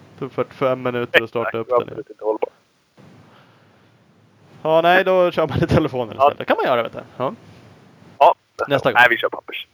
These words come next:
Speaker 2: Det går det.
Speaker 1: Papper, papper är fint. Ja, men fan vad grymt. Det var
Speaker 2: Ja,
Speaker 1: kul att prata med
Speaker 2: det
Speaker 1: Kalle.
Speaker 2: var det.
Speaker 1: Eh, vi redde ut det mesta. Vi gick inte in så mycket på Race Magazine.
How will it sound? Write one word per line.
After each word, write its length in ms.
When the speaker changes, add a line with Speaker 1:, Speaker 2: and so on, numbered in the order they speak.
Speaker 2:
Det 100
går 100
det. 140
Speaker 1:
Papper, 220
papper 180
är 40
fint. 160
Ja, 140
men 100
fan 80
vad 100
grymt. 160
Det 60
var 120
Speaker 2:
Ja, 40
Speaker 1:
kul 80
att 80
prata 160
med 60
Speaker 2:
det 60
Speaker 1:
Kalle. 100
Speaker 2:
var 220
det. 80
Speaker 1:
Eh, 280
vi 140
redde 340
ut 280
det 100
mesta. 440
Vi 100
gick 160
inte 140
in 100
så 80
mycket 220
på 200
Race 340
Magazine. 760